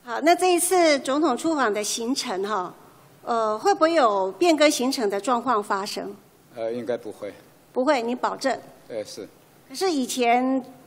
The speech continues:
Speaker 1: 马总统出访的时候就曾经有修正行程的记录啊。
Speaker 2: 呃，就我们记忆所及是没有什么变更，哎，都是照规划进行。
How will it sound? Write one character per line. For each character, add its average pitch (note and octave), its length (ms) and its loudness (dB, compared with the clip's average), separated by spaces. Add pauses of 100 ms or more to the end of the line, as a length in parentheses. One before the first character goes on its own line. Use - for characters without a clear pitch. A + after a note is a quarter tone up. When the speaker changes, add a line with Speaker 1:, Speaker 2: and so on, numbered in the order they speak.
Speaker 1:
马 A#3+ 280 0
总 C#4 220 0
统 C4 180 0
出 D#4 160 -6
访 C#4 160 0
的 G#3+ 60 0
时 G#3 100 -6
候 C4 60 0
就 C4+ 140 -4
曾 A3 200 -10
经 B3 120 -10
有 G3 240 -8 (720)
修 C4 180 -10
正 B3+ 220 -2
行 - 180 -8
程 A#3 220 -6
的 - 260 -8 (220)
记 A#3 220 -4
录 G#3+ 180 0
啊。 F#3+ 240 -10 (1000)
Speaker 2:
呃， A2 280 -12 (560)
就 C#3+ 320 -2
我 A2+ 60 -4
们 A2 120 -10
记 C#3+ 220 -6
忆 - 20 -4
所 A2+ 160 -10
及 G#2 220 -16
是 A#2 220 -14
没 G#2+ 220 -10
有 G2 140 -10
什 F#2 160 -20
么 F#2+ 160 -16 (300)
变 G#2+ 220 -14
更， F#2+ 160 -10 (120)
哎， F2+ 140 -20 (100)
都 A#2 120 -14
是 B2+ 120 -12
照 A2+ 320 -4
规 A2 280 -10
划 G2+ 340 -12
进 G2 160 -16
行。 - 160 -20